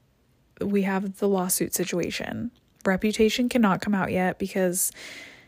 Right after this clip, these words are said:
eh, there has to be a certain amount of time that passes from the original release before she can re-record it,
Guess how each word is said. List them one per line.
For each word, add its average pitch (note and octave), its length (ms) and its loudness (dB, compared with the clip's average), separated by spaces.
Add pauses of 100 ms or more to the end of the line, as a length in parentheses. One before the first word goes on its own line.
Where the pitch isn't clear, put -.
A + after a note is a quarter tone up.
(180)
eh, G3+ 260 2
there G3 200 6
has F#3 200 0
to G#3 60 -6
be G#3 80 4
a G3+ 40 4
certain F#3+ 380 2
amount F3+ 220 0
of F3 80 -6
time F#3 260 -4
that F#3 120 -6
passes G3 440 -2
from F3+ 180 -8
the F3+ 120 -2
original F3+ 400 -2
release F#3+ 400 -2
before - 400 -6
she F#3 160 -4
can F#3+ 100 -6
re-record G3+ 520 2
it, C#4+ 220 2